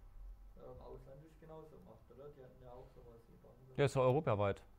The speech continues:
Speaker 2: Das ist ja zwangsmäßig
Speaker 1: Ja,
Speaker 2: von der
Speaker 1: das
Speaker 2: E U
Speaker 1: ist ja, aber
Speaker 2: eingeführt
Speaker 1: das ist
Speaker 2: worden.
Speaker 1: ja, aber dass man jetzt die Bankleitzahl und die Kontonummer hat, das ist ja Deutschland so gewesen.
Speaker 2: Ja.
Speaker 1: Andere haben's vielleicht eh nicht gehabt.
Speaker 2: Also die Big Spe-, die, die, äh,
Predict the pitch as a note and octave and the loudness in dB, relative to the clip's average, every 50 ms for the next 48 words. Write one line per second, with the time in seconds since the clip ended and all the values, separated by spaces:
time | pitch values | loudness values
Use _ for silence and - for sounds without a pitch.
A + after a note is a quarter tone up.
0 | - - - - A2+ G#2+ B2 B2 - C3 A#2+ A2 - - C3+ C#3 - - B2 B2+ | -18 -4 0 0 2 2 0 2 6 6 6 8 8 6 6 6 6 8 8 8
1 | C3 C3 C3 - - B2+ A#2+ B2 A#2 B2+ B2+ C3+ C3+ C3+ - - - - - G2 | 8 8 6 6 6 8 8 8 8 8 8 8 6 4 2 -2 -6 -4 0 2
2 | G2+ A2 G#2+ G2+ - G#2+ G2+ G#2 G2+ F#2+ F#2+ - - - - - - - - B2 | 4 4 4 4 4 2 4 4 4 4 2 0 -4 -8 -12 -14 -14 -12 -10 -10
3 | B2 B2 B2+ B2+ B2+ B2+ C3+ C3 A#2+ A#2+ - - B2+ C3+ C3 C3 C#3+ C#3+ D3+ D3 | -8 -8 -10 -10 -10 -10 -10 -10 -10 -10 -12 -14 -12 -10 -8 -8 -8 -8 -8 -10
4 | D3 C#3+ - D3+ C#3 C3+ B2+ B2 B2 B2+ - D#3 D3+ D3 C#3+ C3 C3 B2 A#2+ A2+ | -10 -10 -10 -12 -10 -10 -12 -12 -14 -14 -12 -10 -10 -10 -10 -10 -12 -12 -12 -12
5 | A2 A2 G#2 G2+ G2+ - - A2+ A2 A2 A2 A2 - A#2+ A#2+ A#2 A#2 A#2 A2+ A#2 | -12 -12 -14 -14 -16 -16 -18 -18 -18 -18 -18 -16 -16 -14 -14 -14 -12 -12 -12 -12
6 | A#2 A#2 - - A2 A2 A2 A2 - - - - - - - - - - - - | -12 -12 -12 -12 -12 -12 -14 -14 -16 -18 -18 -18 -18 -18 -16 -16 -16 -16 -16 -16
7 | - A2+ A2 A2+ - - - B2+ A#2+ G#2 G2 G2+ - - G#2 - - A#2+ - - | -12 -10 -10 -10 -6 2 6 6 6 6 6 2 -4 -12 -12 -12 -10 -12 -10 -12
8 | - - - - - - - - - - - - - - - - - - - - | -12 -14 -14 -14 -14 -14 -14 -14 -14 -14 -14 -14 -14 -14 -12 -12 -12 2 4 8
9 | A2+ B2+ A#2+ A#2+ A#2 E2+ D#3+ D3+ - - - E3 D#3+ A#2+ G2+ B2 B2 A#2 G2 G2 | 10 10 12 12 12 12 10 10 12 12 12 12 12 12 12 12 12 12 12 12
10 | A2+ G#2+ G#2 G2+ G#2+ A#2 A2 G#2 G#2+ G2+ G2+ G2 | 12 12 12 10 10 10 12 12 12 12 12 12